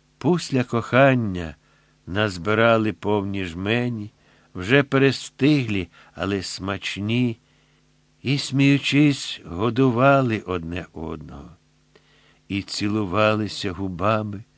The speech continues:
за якими були повні роти ягід. Соломія сказала, що по-їхньому ці ягоди ведмедями звуться.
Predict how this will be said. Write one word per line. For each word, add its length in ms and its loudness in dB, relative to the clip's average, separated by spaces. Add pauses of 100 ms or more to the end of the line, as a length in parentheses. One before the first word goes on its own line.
(340)
за 220 4
якими 440 6
були 280 4
повні 800 2
роти 400 -2
ягід. 580 -4 (920)
Соломія 640 4
сказала, 720 2 (440)
що 260 0
по-їхньому 960 2 (360)
ці 200 0
ягоди 800 4 (680)
ведмедями 800 4
звуться. 580 -2